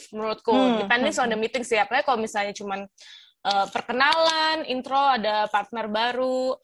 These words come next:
Speaker 1: atau mungkin, eh, sharing information yang sebetulnya lima belas menit atau by email tuh sebetulnya udah bisa selesai. Eh,
Speaker 2: Oke.
Speaker 1: jadi,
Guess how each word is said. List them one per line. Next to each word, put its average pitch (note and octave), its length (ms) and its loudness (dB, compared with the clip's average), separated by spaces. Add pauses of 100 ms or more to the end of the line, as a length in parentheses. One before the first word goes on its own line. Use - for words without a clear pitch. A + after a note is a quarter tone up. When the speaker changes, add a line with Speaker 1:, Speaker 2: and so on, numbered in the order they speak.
(260)
Speaker 1:
atau G#3+ 320 0
mungkin, G#3+ 600 -2
eh, G#3 480 2
sharing G#3+ 880 -4
information G#3+ 720 -4
yang G#3+ 120 -4
sebetulnya A3+ 560 -2 (120)
lima A3+ 240 -4
belas G#3 300 -2
menit A3 320 -4
atau G#3+ 460 -4
by G3+ 180 -2
email G#3+ 260 -6
tuh C#4+ 120 -8
sebetulnya C4 320 -4
udah G3+ 80 -4
bisa G3+ 100 -4
selesai. G3 460 -6 (560)
Eh, G3+ 240 0
Speaker 2:
Oke. G3 80 -8
Speaker 1:
jadi, G3+ 220 -4